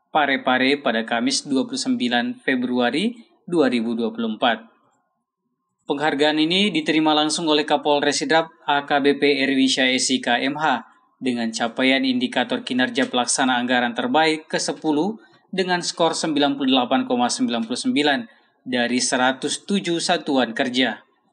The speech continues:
Pada kesempatan tersebut, Kapolres Sidrap A K B P Erwisya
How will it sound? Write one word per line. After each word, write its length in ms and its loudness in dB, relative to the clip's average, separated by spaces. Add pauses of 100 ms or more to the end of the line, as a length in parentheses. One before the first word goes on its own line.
(920)
Pada 240 -2
kesempatan 480 -2
tersebut, 480 0
Kapolres 560 0
Sidrap 320 0
A 160 2
K 160 2
B 160 0
P 240 0
Erwisya 480 2